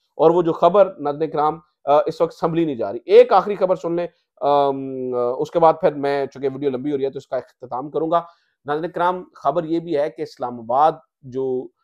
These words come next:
अ, पेशी होने जा रही है इमरान खान की, उसके अंदर इमरान खान को नहीं लाया जा रहा।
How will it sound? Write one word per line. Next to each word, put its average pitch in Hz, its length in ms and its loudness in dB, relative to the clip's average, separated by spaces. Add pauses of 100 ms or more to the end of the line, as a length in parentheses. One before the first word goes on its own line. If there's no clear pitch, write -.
(180)
अ, 123 60 -4
पेशी 160 360 -8
होने 143 220 -2
जा 127 160 -2
रही 131 120 -6
है 143 60 -4
इमरान 117 280 -10
खान 131 300 -10
की, 160 160 -14
उसके - 260 -14
अंदर 139 160 -6
इमरान 117 300 -10
खान 123 240 -12
को 160 200 -8
नहीं 117 680 -12
लाया 110 280 -6
जा 107 160 -10
रहा। 123 260 -6